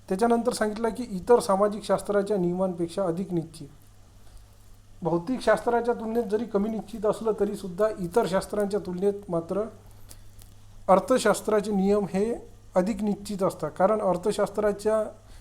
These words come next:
नियमांचा अभ्यास करण्यासाठी मुद्रारूपी एक साधन आहे. याशिवाय गणित आणि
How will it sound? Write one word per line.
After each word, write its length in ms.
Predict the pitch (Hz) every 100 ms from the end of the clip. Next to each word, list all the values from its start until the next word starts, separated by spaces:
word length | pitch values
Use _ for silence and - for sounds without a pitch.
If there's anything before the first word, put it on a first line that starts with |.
| - 185
नियमांचा 440 | 202 226 226 208
अभ्यास 280 | 190 214 208
करण्यासाठी 720 | 214 214 202 202 220 226 - - 208
मुद्रारूपी 920 | 180 175 202 214 208 208 220 233 - - - - - -
एक 140 | 185
साधन 380 | - 180 180 214
आहे. 400 | 190 208 220 262
याशिवाय 400 | 180 185 196 214
गणित 380 | 170 175 202 202
आणि 220 | 190 202